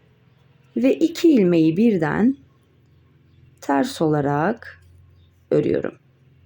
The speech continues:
Tekrar iki düz, bir ters, ipi üzerine doluyorum ve iki ilmeğimi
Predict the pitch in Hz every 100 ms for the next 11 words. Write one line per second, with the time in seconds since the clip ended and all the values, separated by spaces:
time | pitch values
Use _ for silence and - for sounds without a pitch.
0 | - - - - _ _ _ _ _ _
1 | _ _ _ _ - 135 131 151 147 -
2 | - - 254 170 147 143 151 202 - -
3 | - _ _ _ _ _ _ _ _ _
4 | _ _ _ _ 208 240 233 - 170 147
5 | 143 214 - - - _ _ _ _ _
6 | _ _ _ _ - 254 - 254 165 156
7 | 147 139 139 185 214 208 190 208 220 240
8 | - _ _ _ _ _ _ _ _ _
9 | _ _ 202 214 220 226 - _ _ _
10 | 240 240 294 226 165 147 139 147 156 202